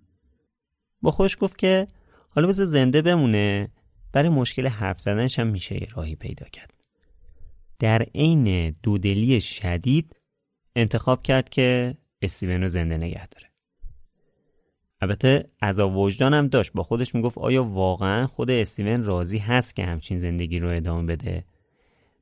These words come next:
من چه راهی رو برای بقیه زندگیش پیش روش گذاشتم؟ نکنه که دوست داشته باشه بمیره و این سختی‌ها رو نکشه.» به هر حال عمل نایشکافی روی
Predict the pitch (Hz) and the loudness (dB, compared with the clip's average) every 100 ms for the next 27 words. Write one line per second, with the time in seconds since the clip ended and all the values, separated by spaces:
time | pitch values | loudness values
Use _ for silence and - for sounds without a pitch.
0 | - 110 110 - 131 120 107 95 82 92 | -4 0 0 0 0 2 2 2 0 -2
1 | 92 90 90 90 85 92 87 - 87 87 | -2 -2 -2 -2 -2 -2 -2 -4 -6 -4
2 | 85 90 87 85 87 87 - - - _ | -4 -4 -2 -4 -4 -6 -8 -14 -20 _
3 | _ _ - 98 - 90 87 82 - 90 | _ _ -6 -4 -2 -2 -2 -4 -2 -2
4 | 85 80 - 78 - - - _ _ _ | 0 -2 -4 -6 -10 -20 -20 _ _ _
5 | - 101 - 143 139 110 98 85 95 - | -10 -4 0 0 0 0 0 0 -6 -4
6 | 101 - 95 90 92 90 92 92 92 90 | -6 -4 -4 -4 -4 -2 0 0 -2 -2
7 | 90 90 87 - 87 - 92 87 87 85 | -2 -4 -6 -6 -6 -6 -6 -4 -2 -4
8 | 80 60 - - - _ _ _ _ _ | -6 -10 -12 -12 -14 _ _ _ _ _
9 | _ _ - 151 151 165 160 - _ _ | _ _ 2 2 4 2 2 -4 _ _
10 | _ - 123 127 135 131 131 127 123 104 | _ 0 2 4 4 4 4 2 0 0
11 | 101 - 104 101 98 - 120 117 113 104 | 0 -2 -4 -2 -2 -2 -2 0 0 0